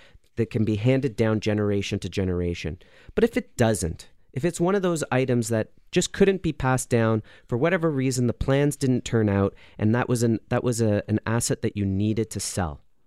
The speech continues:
at least you can look at it and say, "I definitely didn't lose." You know, in our investment lives, we, there's, there's chances that we take. There's risks that are out there.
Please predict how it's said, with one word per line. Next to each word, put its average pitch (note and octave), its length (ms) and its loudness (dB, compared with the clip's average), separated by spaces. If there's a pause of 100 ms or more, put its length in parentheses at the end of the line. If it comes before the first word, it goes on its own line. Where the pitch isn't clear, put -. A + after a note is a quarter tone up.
(840)
at C3 140 -2
least B2+ 420 -4
you A3+ 60 -2
can G3+ 240 2
look D3 180 -2
at C3 80 0
it C3 120 -2
and A#2 120 0
say, A2+ 260 -2 (160)
"I G2 160 -6 (140)
definitely A#2 500 -4
didn't G#2 380 -4
lose." E2+ 480 -6 (300)
You D3 80 -2
know, D#3 140 2
in E3+ 80 0
our G#3+ 160 2
investment D#3+ 520 0
lives, A2+ 360 0
we, A#2 200 -4
there's, A#2+ 340 -2 (400)
there's A#2 260 -4 (300)
chances F3 480 0
that C3+ 140 0
we A2+ 120 -4
take. - 460 -6 (120)
There's A#2+ 220 -2
risks C#3 480 0
that A#2 140 0
are G#2 160 0
out F#2+ 240 -4
there. E2 240 -8